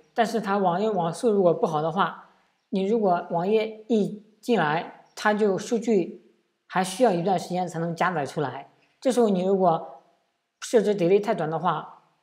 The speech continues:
在网页还没有将数据加载出来的情况，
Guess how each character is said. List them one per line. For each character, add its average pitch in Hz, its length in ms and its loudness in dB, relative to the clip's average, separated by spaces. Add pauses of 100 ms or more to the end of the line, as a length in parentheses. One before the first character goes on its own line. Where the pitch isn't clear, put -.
(440)
在 220 160 4
网 170 200 0
页 214 80 0
还 190 180 -2
没 202 120 2
有 170 100 2
将 185 240 0
数 196 180 -4
据 180 140 -2
加 190 220 0
载 160 160 -2
出 - 220 -10
来 156 120 -2
的 147 60 -6
情 147 180 -8
况， 160 140 -2